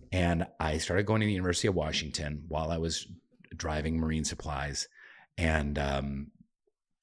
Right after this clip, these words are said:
I had a nervous breakdown. Uh, me and my friend John had an apartment up on, uh, forty-fifth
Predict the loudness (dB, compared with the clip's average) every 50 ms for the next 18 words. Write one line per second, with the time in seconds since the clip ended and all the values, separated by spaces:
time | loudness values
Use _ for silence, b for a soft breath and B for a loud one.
0 | 0 4 6 6 8 8 8 6 6 4 2 2 0 -2 -2 0 -2 -2 -2 -2
1 | 0 0 2 0 0 -2 -6 b b b b b b b b b b _ _ -6
2 | -6 -4 -4 -4 -2 0 2 2 2 2 2 0 0 -2 -2 0 0 2 2 2
3 | 0 -2 -4 -8 -14 -10 -4 0 0 2 2 2 2 0 0 -2 -2 -4 -4 -6
4 | -6 -6 -6 -6 -4 -2 -2 -2 -2 -2 -2 -4 -6 -6 -8 -10 -12 -16 -20 -20
5 | _ _ -8 -6 -6 -6 -6 -8 -12 -14 b b b b b b b b b -12
6 | -4 0 2 4 4 4 2 0 0 0 0 0 0 -2